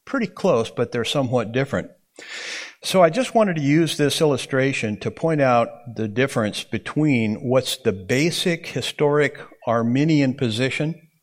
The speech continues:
okay, as compared to what we would maybe call the historic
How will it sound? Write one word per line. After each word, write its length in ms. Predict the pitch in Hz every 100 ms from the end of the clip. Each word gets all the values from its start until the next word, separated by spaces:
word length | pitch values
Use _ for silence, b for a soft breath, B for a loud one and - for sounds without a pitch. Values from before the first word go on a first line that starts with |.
| _
okay, 240 | - 113 143 B B B B
as 540 | - 123 127 123 123 -
compared 580 | - 127 - 143 135 139
to 300 | 143 131 123
what 460 | 107 120 131 110
we 160 | 123 127
would 240 | 123 120
maybe 400 | 113 120 127 123
call 560 | 113 - 135 123 113 - 160 104
the 160 | 120
historic 520 | 110 113 - 127 117